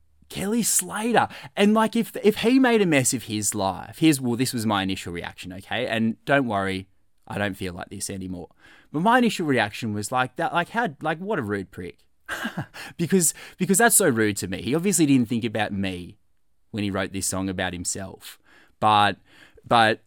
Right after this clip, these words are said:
I was like, "Dude, if you've messed up your life, what are you saying about me and what I'm doing with mine?" What an indictment. How rude. And so anyway, that was my, my very egoic, um, response to this song. But I've come to realise, I revisited it,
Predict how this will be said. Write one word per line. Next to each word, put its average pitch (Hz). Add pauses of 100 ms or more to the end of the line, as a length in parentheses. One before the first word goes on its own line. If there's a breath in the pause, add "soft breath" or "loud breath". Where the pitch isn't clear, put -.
I 147
was 165
like, 156
"Dude, 175
if 180
you've 196
messed 233
up 147
your 107
life, 98
what 147
are 185
you 208
saying 120
about 98
me 98
and 101
what 92
I'm 92
doing 92
with 92
mine?" 87 (380)
What 170
an 139
indictment. 95 (100)
How 160
rude. 104
And 127
so 143
anyway, 139
that 147
was 196
my, 143
my 113
very 107
egoic, 98
um, 92
response 95
to -
this 92
song. 87 (400 loud breath)
But 135
I've 135
come 160
to 214
realise, 92
I 113
revisited 104
it, 160